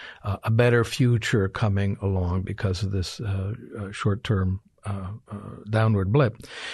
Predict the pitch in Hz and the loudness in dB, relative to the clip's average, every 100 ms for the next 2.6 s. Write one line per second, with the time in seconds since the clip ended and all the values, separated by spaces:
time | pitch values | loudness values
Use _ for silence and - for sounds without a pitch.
0 | - - 151 - 294 247 147 139 117 120 | -8 -2 0 2 2 4 4 4 4 4
1 | 123 123 143 170 - 156 123 110 143 143 | 4 4 4 2 2 0 2 4 4 6
2 | 127 110 - 123 113 92 | 4 4 2 2 2 -2